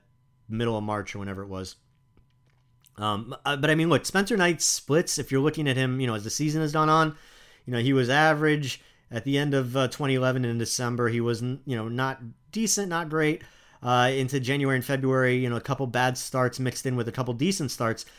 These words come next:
And then he got all that playing time when he went down to A H L Charlotte. And since coming back, I think Knight has been really,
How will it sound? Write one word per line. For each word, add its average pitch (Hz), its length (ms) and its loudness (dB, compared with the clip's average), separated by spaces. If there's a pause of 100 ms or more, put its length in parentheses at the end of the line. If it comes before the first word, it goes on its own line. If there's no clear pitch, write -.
(220)
And 127 80 -4
then 160 100 2
he 175 60 2
got 170 140 4
all 165 120 8
that 156 180 4
playing 143 300 0
time 143 200 0
when 135 100 0
he 131 40 0
went 127 180 0
down 131 160 0
to 123 60 -4
A - 20 -6
H 127 280 -2
L 117 100 -2
Charlotte. 113 400 -2
And 107 140 -10
since 135 220 -4
coming 123 280 -4
back, 127 320 0 (340)
I 113 140 -2
think 127 220 -2
Knight 123 240 0
has 113 160 -2
been 113 420 -4
really, 123 500 4